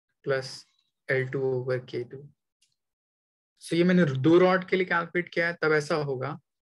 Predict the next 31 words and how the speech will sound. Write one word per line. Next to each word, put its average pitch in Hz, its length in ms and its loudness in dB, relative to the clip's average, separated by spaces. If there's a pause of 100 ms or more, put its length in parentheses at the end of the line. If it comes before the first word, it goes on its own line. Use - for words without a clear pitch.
(100)
In 190 120 6
general, 175 420 0
अगर 156 280 -4
आपको 156 380 -4
n 160 100 0
number 175 300 2
of 170 200 0 (200)
रॉड 151 300 2
के 151 80 -8
लिए 151 100 -2
calculate 147 480 -4
करना 131 200 -2
होता, 123 400 -10 (640)
तो 139 80 -8
ये 147 80 0
directly 151 380 2
आता 139 540 -6
answer 127 480 -6 (1300)
L 139 300 2
one 156 240 -2
plus - 720 -6 (260)
एल 147 280 0
two, 135 260 -6 (560)
so - 380 0
on 160 220 -2 (220)
to 160 120 -4 (800)
एल 127 160 2
एन, 175 200 -2 (800)
whole 190 220 6
divide 151 320 0
by 151 460 -8